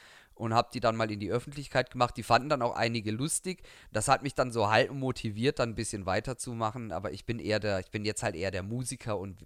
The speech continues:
weniger der Schreiber, zumal beruflich. Äh, ich bin selbstständig und da kommt man halt auch nicht immer so dazu.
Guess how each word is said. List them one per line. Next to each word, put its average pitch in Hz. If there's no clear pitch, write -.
weniger 101
der 95
Schreiber, 113
zumal 104
beruflich. 120
Äh, 104
ich 95
bin 101
selbstständig 123
und 98
da 104
kommt 110
man 107
halt 104
auch 117
nicht 120
immer 107
so 107
dazu. 107